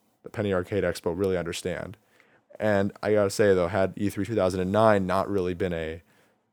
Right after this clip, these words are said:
great success, I would be honest that I think we would see more about, we'd be hearing more about pax in the future. And pax isn't exactly, st-, their growth, their growth isn't exactly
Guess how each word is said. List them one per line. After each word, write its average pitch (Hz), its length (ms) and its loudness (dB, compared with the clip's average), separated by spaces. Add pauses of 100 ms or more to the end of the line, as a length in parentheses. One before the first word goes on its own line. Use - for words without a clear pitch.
(500)
great 101 260 2
success, 110 420 4
I 95 80 4
would 95 160 0 (560)
be 95 160 -2
honest 101 380 2
that 80 100 -6 (100)
I 92 120 -2
think 113 180 -6
we 90 140 -4
would 82 140 -6
see 85 180 -8
more 87 260 -2
about, 82 300 -4 (360)
we'd 120 200 -4
be 107 80 -2
hearing 113 260 0
more 95 160 0
about 80 220 -2
pax 90 320 -8
in - 20 -10
the 82 60 -12
future. 127 260 -6
And 82 80 -10
pax 156 300 0
isn't 90 200 -4
exactly, 90 440 0
st-, - 260 -10 (460)
their 135 160 4
growth, 127 420 6
their 127 220 -2
growth 123 340 2
isn't 101 160 -6
exactly 95 600 -4